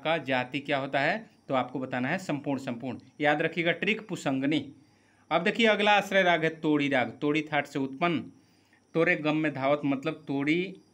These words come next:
तोड़ी जो थाट होता है उसमें ऋषभ, गंधार कोमल लगते हैं, म तीव्र लगता है, धैवत आपका कोमल लगता है। तो इस बात को आपको याद रखना है।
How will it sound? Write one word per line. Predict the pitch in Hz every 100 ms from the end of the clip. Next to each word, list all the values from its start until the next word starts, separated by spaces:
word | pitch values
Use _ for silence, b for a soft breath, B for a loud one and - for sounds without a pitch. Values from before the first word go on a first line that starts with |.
| _ _ -
तोड़ी | 147 156 175
जो | 160 151
थाट | - 143 143
होता | 131 135
है | 127 156
उसमें | 147 139 156 160
ऋषभ, | 139 131 147 156 139
गंधार | 135 127 120 127 147 - 139
कोमल | 131 135
लगते | 135 135 143
हैं, |
म | 135 131
तीव्र | 131 131 131
लगता | 127 127 143
है, | 156
धैवत | 123 117 131 147 - _ b b b b 131
आपका | 127 160 190
कोमल | - 147 135
लगता | 127 123
है। | 104 98 - b b b b _ _
तो | 151
इस | 165
बात | 185 180 185
को |
आपको | 175 175 175
याद | 175
रखना | 190 190 202
है। | 208 220